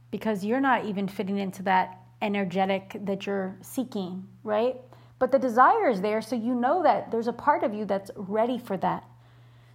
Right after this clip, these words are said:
So now it's time to be honest, assessed, and adjust. How can you shift into her? How can you shift into that person? How can you show up as her? Same thing with business.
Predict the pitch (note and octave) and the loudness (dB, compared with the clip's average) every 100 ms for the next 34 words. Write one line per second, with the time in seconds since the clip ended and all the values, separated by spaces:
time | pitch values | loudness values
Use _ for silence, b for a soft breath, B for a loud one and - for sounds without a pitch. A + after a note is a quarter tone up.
0 | b - B3 B3 B3+ - B3+ A#3+ B3+ F#3+ | b -2 4 4 4 2 0 2 -2 -4
1 | G#3 - F3+ F#3+ B3 - A3+ - - F3 | -4 2 2 2 -2 -4 -6 -4 -2 0
2 | F#3+ - - A3+ A#3+ D4+ D#4+ - - - | 0 -6 -6 -2 0 2 2 0 -6 -20
3 | - - b b - - - - C4+ C4+ | -20 -20 b b -20 -20 -16 0 4 4
4 | C#4 C4 B3 - G#3+ G3+ - G3+ F#3 F#3 | 4 -2 -2 -4 -4 -4 -8 -6 -4 -4
5 | E3 E3+ F3 - A#3+ B3+ C4+ C4 - A#3+ | -4 -6 -6 2 2 4 -4 -4 -6 -8
6 | - G3+ G3+ F#3+ - G3 F#3+ F3+ B B | -8 -6 -2 -2 -2 -6 -6 -10 B B
7 | B - B3+ C#4 C#4+ C4 - D4+ F4+ C4 | B 0 2 2 0 -4 2 2 2 0
8 | G3+ E3+ - b b b _ - - - | -2 -4 -6 b b b _ -20 -20 -20
9 | - - - - B3+ B3+ C4+ B3+ B3+ A#3 | -20 -20 -10 -2 0 2 0 0 0 0
10 | G3+ E3 - | 0 -2 -6